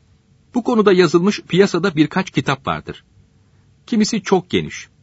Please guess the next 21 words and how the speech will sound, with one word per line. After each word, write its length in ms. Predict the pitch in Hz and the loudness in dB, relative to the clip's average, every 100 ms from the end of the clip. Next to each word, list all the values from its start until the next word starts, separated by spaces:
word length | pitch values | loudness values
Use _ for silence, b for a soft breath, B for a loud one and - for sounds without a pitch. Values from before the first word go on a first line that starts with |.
| _ _ _ _ _ _ _ _ _ _ | _ _ _ _ _ _ _ _ _ _
Ne 100 | 156 | -2
kadar 300 | 220 226 208 - | 2 4 4 4
Arapça 480 | 156 170 - 151 | 2 2 0 2
veya 220 | 123 123 113 | 4 4 2
Farsça 440 | - 143 - 104 | 2 0 0 -8
kelime 360 | - 92 85 80 | -4 -4 -4 -6
varsa 320 | 76 - 202 - | -8 -6 -10 -8
isim 260 | - 202 | -6 -4
olarak 320 | 113 85 151 | -2 -2 -6
kitaba 320 | - 131 90 139 | -8 -6 -4 -2
yazmışlar. 580 | 87 82 78 - 71 - _ _ _ _ _ _ | -4 -6 -12 -10 -10 -10 _ _ _ _ _ _
Kimi 240 | - 170 139 | -4 -4 -2
de 120 | 127 b b b - | -6 b b b -2
çok 260 | 208 - | -2 0
basit 320 | 143 - 139 | -4 -2 -6
yazıp 280 | - 78 165 b b b | -6 -6 -8 b b b
kelimenin 480 | - 160 175 196 190 | 0 4 4 2 2
gerekli 420 | 151 156 - 190 | 2 2 2 -4
bütün 340 | 147 - 185 - _ | -4 -2 -4 -6 _
anlamlarını 640 | 131 123 110 104 101 208 | -2 0 0 0 0 -2
yazmamış. 560 | 170 101 80 73 - - | -2 -4 -6 -12 -12 -16